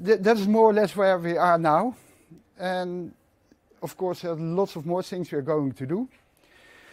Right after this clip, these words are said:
Um, we're s-, about to start an experiment where people get their own,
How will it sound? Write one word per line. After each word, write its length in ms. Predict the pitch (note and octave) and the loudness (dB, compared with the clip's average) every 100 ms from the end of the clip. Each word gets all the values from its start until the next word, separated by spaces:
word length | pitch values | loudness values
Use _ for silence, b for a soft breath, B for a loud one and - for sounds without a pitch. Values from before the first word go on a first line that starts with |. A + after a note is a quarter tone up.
| B | B
Um, 500 | - A3+ A#3 G#3+ G#3 - _ _ _ _ | 2 6 6 4 -2 -10 _ _ _ _
we're 140 | F3+ G3+ | 0 0
s-, 220 | - - | 0 -10
about 300 | E3+ A3 B3 | 2 4 4
to 60 | F#3 | -2
start 320 | - G#3 F#3+ | -2 -2 -2
an 100 | E3 | -4
experiment 640 | E3+ - G#3 F#3 E3+ D3 | -10 -4 -4 -2 -4 -6
where 80 | F3 | -8
people 500 | - G#3+ - D#3+ C3+ | -4 -4 -4 -4 -6
get 260 | C3 F3+ - | -4 -4 0
their 220 | D#3+ - | -2 0
own, 380 | G#3+ G3 C#3 | 0 0 -2